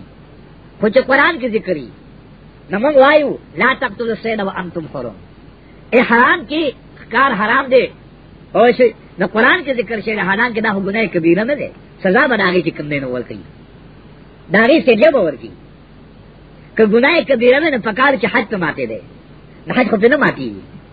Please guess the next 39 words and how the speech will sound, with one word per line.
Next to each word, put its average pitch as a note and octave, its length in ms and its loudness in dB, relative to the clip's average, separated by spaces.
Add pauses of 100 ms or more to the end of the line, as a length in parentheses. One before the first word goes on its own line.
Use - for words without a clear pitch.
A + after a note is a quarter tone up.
(300)
هو، D4+ 160 6
سزا A#3+ 300 4
یې D#4 80 0
بیان B3+ 240 0
کړې C#4+ 260 2
ده B3+ 120 0
د G3+ 140 -2
خانه F#3+ 180 -4
کعبې F#3+ 300 -2
د G#3 140 -4
احترام E3 380 -2
د C#3+ 40 -6
وجې A2+ 280 -6
نه، F#2+ 60 -20 (1000)
د F3+ 40 0 (100)
حرمت A#3 280 4
د A#3+ 160 -4
حرم G#3+ 220 -2
د E3+ 60 -2
وجې B2 280 -6
نه. G2+ 60 -18 (340)
نو D#3 80 -4
ته B3+ 120 4
ګناه B3+ 360 0
کبیره G3 240 0
د E3+ 120 0
کوم E3+ 120 -4
ځای D#3 160 -4
نه C3+ 60 -8
راوباسې؟ G#2 400 -10 (1500)
غوره A#3+ 360 4
دا C4+ 180 2
ده C4+ 80 0
چې G#3 120 -8 (100)
هر B3+ 140 0
یو D4+ 200 4
ګناه D#3 320 -6 (300)
په F#3 100 -2
نسبت G3 480 -2